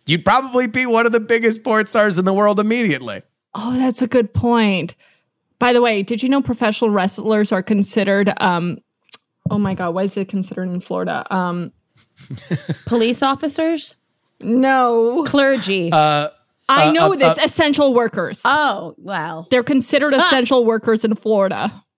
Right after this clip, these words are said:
Speaker 1: I don't doubt that. <laughs> I, I would also say biological parents who don't play child support <laughs> for a shocking amount of the state's population.
Speaker 3: Oh, dear God. <laughs> Oh, man.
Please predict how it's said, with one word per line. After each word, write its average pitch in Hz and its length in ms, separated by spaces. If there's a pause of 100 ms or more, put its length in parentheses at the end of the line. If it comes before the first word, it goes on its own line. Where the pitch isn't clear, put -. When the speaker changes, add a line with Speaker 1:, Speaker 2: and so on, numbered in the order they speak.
Speaker 1:
I 156 100
don't 151 220
doubt 135 280
that. 123 340
<laughs> - 200
I, 156 120
I 147 320
would 165 160
also 180 400
say 147 500 (340)
biological 175 720
parents 165 460
who 151 100
don't 160 300
play 151 240
child 156 420
support 123 480
<laughs> - 100
for 147 400
a 165 140
shocking 170 560
amount 147 400
of 139 140
the 139 80
state's 135 300
population. 127 760 (300)
Speaker 3:
Oh, 202 160 (100)
dear - 120 (420)
God. - 480
<laughs> 262 100 (1200)
Oh, 208 380
man. 196 420